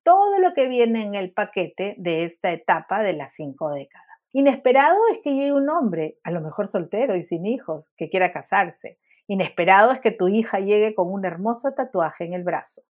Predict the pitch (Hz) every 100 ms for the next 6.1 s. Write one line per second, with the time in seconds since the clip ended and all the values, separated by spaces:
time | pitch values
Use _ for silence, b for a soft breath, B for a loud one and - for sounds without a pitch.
0 | _ - 214 180 180 180 180 196 214 220
1 | 220 170 175 165 185 170 147 180 160 160
2 | 196 - 233 185 170 - 185 - 170 156
3 | - - _ _ 202 175 - 160 180 185
4 | 190 240 262 190 202 208 208 170 226 226
5 | 226 226 208 208 220 190 170 202 190 226
6 | -